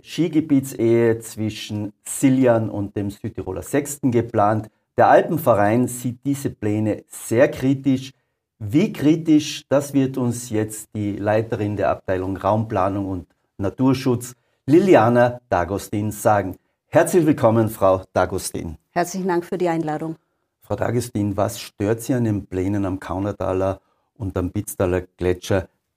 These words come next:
Speaker 1: Eine Gletscherehe gibt es ja nicht.
Speaker 2: Naja,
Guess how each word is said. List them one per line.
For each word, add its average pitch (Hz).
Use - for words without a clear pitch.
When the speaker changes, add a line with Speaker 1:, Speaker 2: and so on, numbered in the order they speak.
Speaker 1:
Eine 95
Gletscherehe 95
gibt -
es -
ja 87
nicht. 85
Speaker 2:
Naja, 220